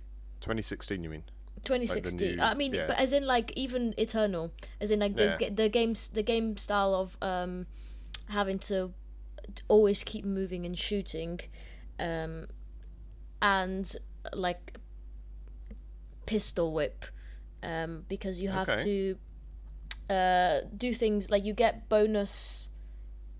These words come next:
Speaker 2: you can, you could, you could just go around shooting things, but the main aim of the game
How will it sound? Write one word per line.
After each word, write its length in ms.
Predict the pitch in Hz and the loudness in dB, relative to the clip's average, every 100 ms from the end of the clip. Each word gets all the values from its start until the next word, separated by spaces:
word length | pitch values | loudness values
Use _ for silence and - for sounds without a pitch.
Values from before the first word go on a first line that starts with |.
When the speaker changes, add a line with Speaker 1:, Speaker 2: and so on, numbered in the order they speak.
| - - | -14 -8
Speaker 2:
you 120 | 247 | -6
can, 220 | 247 294 294 | -2 -2 0
you 160 | 285 | 0
could, 220 | 302 349 | 0 0
you 100 | 330 | 2
could 200 | 359 370 | 4 2
just 160 | - 240 | 0 0
go 160 | 202 190 | 2 4
around 240 | 180 180 | 2 2
shooting 400 | - 214 196 180 | 0 -2 -2 -4
things, 240 | 175 170 | -4 -6
but 160 | - 185 | -6 -6
the 100 | 190 | -4
main 440 | 185 202 226 233 - - - - - - - - - | -2 0 0 -2 -6 -12 -16 -16 -16 -14 -14 -12 -6
aim 300 | - 220 220 | -2 0 2
of 140 | 214 - | -2 -4
the 60 | |
game 440 | 185 185 165 156 | -4 -2 -2 -4